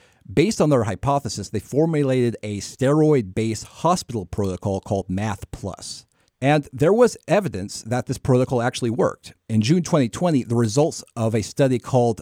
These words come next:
the Recovery Trial showed that steroids did reduce the mortality rate of severe covid patients. As a consequence, the protocol was green-lighted for use in the U S. So, of course,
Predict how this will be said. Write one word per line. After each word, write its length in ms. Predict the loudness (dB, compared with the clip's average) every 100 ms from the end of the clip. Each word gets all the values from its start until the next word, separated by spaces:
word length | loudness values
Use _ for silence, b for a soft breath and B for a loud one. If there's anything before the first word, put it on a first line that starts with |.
| -6
the 100 | -4
Recovery 580 | -4 -2 0 0 0 -6
Trial 480 | -6 -10 -10 -14 -16 B B B
showed 200 | 0 2
that 140 | 0
steroids 600 | -4 0 4 4 4 0 -6
did 280 | 0 0 2
reduce 440 | -2 -2 -2 -4
the 100 | -2
mortality 600 | -2 -2 -2 2 2 2
rate 300 | -2 -6 -10 _
of 240 | -4 -2 -2
severe 420 | -4 -2 -4 -4
covid 400 | -6 -8 -8 -6
patients. 560 | -2 -2 -4 -8 -14 -20 b b b b
As 140 | -6 -6
a 20 |
consequence, 600 | 0 0 0 -2 -4 -4
the 80 | -2
protocol 480 | 0 2 2 0 0
was 100 | -6
green-lighted 640 | -4 0 0 2 0 0
for 120 | -4
use 260 | -6 -6 -8 -2
in 160 | 0
the 80 | 2
U 200 | 2 0
S. 220 | -6 -14 -18 B
So, 140 | -2
of 80 | 0
course, 320 | 4 2 0